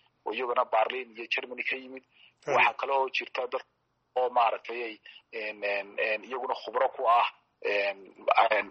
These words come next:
Speaker 1: arrimaha Geeska Afrika oo Maraykan ah, oo iyaguna Maraykan ka yimid. Marka runtii waxaan iskugu keenay dadka khubrada ee aadka u
Speaker 2: Right.
Speaker 1: faraha badan leh.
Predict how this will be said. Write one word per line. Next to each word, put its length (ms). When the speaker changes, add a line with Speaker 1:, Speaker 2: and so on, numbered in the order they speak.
Speaker 1:
arrimaha 480
Geeska 440
Afrika 400
oo 260
Maraykan 420
ah, 100
oo 100
iyaguna 340
Maraykan 340
ka 100
yimid. 280
Marka 220
runtii 400
waxaan 240
iskugu 260
keenay 320
dadka 420
khubrada 280
ee 40
aadka 180
u 40
Speaker 2:
Right. 140
Speaker 1:
faraha 200
badan 220
leh. 120